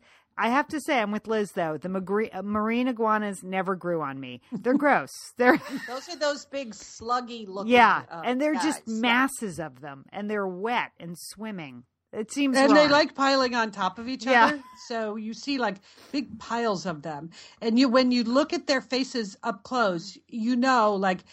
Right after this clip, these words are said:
Speaker 3: this is where they got the design for Godzilla.
Speaker 1: Yeah.
Speaker 3: They all look like mini Godzillas.
Speaker 1: Yeah.
Speaker 3: Uh, their face and their teeth and their, uh, yeah, I could have, <laughs> but it's their world. As I say, we're, it's their world. We're just kind of dropping in.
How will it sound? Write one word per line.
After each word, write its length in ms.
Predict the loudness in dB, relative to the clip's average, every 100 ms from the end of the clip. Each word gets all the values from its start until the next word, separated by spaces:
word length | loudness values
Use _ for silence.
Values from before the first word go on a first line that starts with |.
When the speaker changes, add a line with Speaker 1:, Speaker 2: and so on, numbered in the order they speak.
| -20 -8
Speaker 3:
this 300 | 0 0 0
is 180 | -2 0
where 220 | 2 2
they 140 | 2 2
got 240 | 2 0
the 80 | -4
design 480 | -4 -2 0 0 -2
for 160 | -6
Godzilla. 640 | -2 0 -2 -4 -6 -6 -12 -6
Speaker 1:
Yeah. 200 | 0 2
Speaker 3:
They 120 | 2
all 300 | 4 6 6
look 220 | 4 2
like 220 | -2 -2 -2
mini 280 | -4 -4 -2
Godzillas. 680 | -4 -4 -8 -8 -14 -20 -20 _ -20 _ -10
Speaker 1:
Yeah. 160 | -4 -2 -2 -4 -8
Speaker 3:
Uh, 60 | -18 -20 _
their 160 | -2 -2
face 520 | 0 0 2 0 -6
and 160 | -6 -2
their 260 | -2 -2 -4
teeth 540 | -2 0 0 -2 -4
and 180 | -4 -4
their, 200 | -4 -6
uh, 640 | -6 -6 -2 0 2 4
yeah, 300 | 4 4 2 -4 -14 -8 -2
I 140 | 0
could 220 | 2 4
have, 140 | 2 0 _ _ -20
<laughs> 380 | -20 -20 -14 2
but 160 | 4 6
it's 180 | 2 2
their 200 | 4 4
world. 460 | 2 2 0 -2 -8
As 140 | -6
I 60 | -4
say, 280 | -2 -2 -4
we're, 300 | -6 -4 -4 -6 -14 -10
it's 160 | -6
their 160 | -2 0
world. 440 | 2 2 2 0
We're 120 | -2 -2
just 280 | -4 -8
kind 220 | -4 0 0
of 240 | -2 -2
dropping 380 | 0 0 0 -6
in. 380 | -4 -6 -8